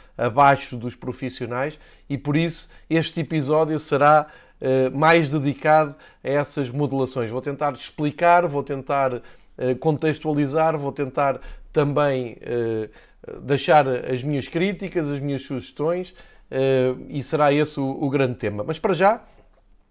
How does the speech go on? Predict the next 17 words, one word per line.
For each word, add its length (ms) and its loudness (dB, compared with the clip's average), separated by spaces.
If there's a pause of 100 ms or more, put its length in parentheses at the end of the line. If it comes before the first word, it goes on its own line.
para 160 -8
chegarmos 240 0
até 160 0
lá, 280 4 (280)
vamos 220 -2
atalhar 360 0
então 280 0
o 60 -10
caminho 440 -2 (420)
por, 200 4
eh, 220 2 (100)
quatro 320 4
notas 320 -2
que 100 -12
me 60 -8
parecem, 680 -2 (340)
eh, 500 0